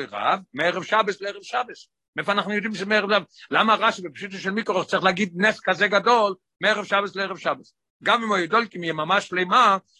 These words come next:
וכיוצא בזה, או איזה נס גדול, מה אכפת אם זה היה דולק מ-, מליל שבת? אין, באף בית אתה לא תראה שהנרות דולקים יותר מארבע, חמש, שש, שבע שעות,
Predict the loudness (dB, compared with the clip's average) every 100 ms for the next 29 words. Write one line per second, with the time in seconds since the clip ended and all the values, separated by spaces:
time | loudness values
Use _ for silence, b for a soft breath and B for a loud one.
0 | -10 -2 2 2 0 -2 0 2 2 0
1 | 0 0 0 0 -2 _ _ -6 -4 -4
2 | -4 -6 -2 2 4 2 0 0 -2 -8
3 | -8 -8 -4 -2 0 0 2 2 0 _
4 | _ 0 0 0 0 2 4 4 2 2
5 | -2 -2 -2 -4 0 2 2 0 _ _
6 | -4 -2 0 0 0 -4 -4 -2 -2 -4
7 | -12 _ _ _ _ _ _ _ _ -4
8 | -2 2 2 4 4 4 2 -2 -2 0
9 | 0 -2 -4 -2 -4 -4 -4 -6 -8